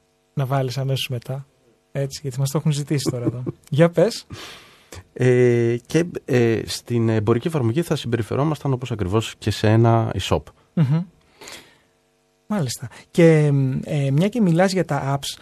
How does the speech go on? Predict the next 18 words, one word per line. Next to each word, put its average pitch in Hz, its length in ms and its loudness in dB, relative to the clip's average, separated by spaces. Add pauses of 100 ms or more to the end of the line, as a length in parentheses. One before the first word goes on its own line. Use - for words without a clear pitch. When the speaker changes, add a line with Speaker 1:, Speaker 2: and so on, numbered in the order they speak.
(140)
Speaker 1:
θέλω 202 240 -4
να 247 60 0
μου 214 140 2
πεις 190 300 -4 (100)
τι 202 120 -6
είναι 240 240 0
το 180 120 0
App - 220 -4
Store 208 120 0
Optimization, 165 920 0
το 165 80 -6
οποίο 180 200 -2
διαβάζουμε 185 360 0
σε 165 120 -6
πάρα 185 220 0
πολλά 170 340 2
blogs. 120 340 -2 (200)
Speaker 2:
Βεβαίως. 104 400 2